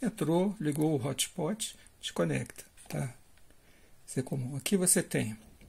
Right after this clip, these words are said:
a T G seis, que é por onde você fala e escuta.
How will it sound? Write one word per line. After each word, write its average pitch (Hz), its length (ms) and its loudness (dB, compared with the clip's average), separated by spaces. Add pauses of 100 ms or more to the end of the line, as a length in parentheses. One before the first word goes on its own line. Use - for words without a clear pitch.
(720)
a 127 140 0
T 127 160 -2
G 131 180 2
seis, 185 380 6
que - 100 0
é 180 60 4
por 180 180 4
onde 190 160 6
você 180 260 4
fala 127 540 2 (100)
e 151 120 4
escuta. - 520 -2